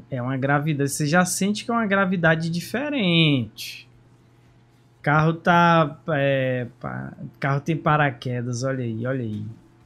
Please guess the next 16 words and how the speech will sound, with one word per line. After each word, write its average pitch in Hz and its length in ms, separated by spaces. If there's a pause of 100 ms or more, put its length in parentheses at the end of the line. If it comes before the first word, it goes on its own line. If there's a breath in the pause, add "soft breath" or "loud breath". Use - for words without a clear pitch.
(760)
Haters, 143 920 (600 soft breath)
o 196 120
gráfico 185 680
tá 160 180
legal? 151 680 (100)
O 139 140
gráfico 147 420
é 220 60
bom. 156 420 (1400)
Realmente 151 540
o - 20
gráfico 151 380
é 180 60
bom, 156 120
mas, 143 460
é, 135 920